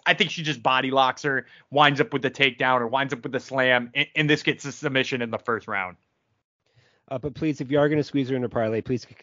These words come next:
Speaker 2: get consent, uh, beforehand. Correct, Dan?
Speaker 1: <laughs> Hey!
Speaker 2: You can't be, you can't be squeezing these ladies into parlays without asking first. So make sure Montague, the wild one, uh, i-, is down for it. But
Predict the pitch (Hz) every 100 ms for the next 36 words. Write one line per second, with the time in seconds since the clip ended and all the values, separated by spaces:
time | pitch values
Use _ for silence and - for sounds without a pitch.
0 | _ _ 127 - 110 - 98 85 _ 95
1 | 90 98 95 85 85 120 120 - 131 127
2 | 117 _ - - 185 170 180 175 160 147
3 | 139 127 120 139 151 - 202 135 - -
4 | 120 117 107 - 113 113 101 107 101 104
5 | 95 95 87 92 87 - _ 98 87 -
6 | 87 - 76 - 95 160 147 135 123 -
7 | - - - _ 107 104 - 120 143 123
8 | 127 127 104 92 87 - 92 92 90 90
9 | 92 101 95 90 85 - 82 78 90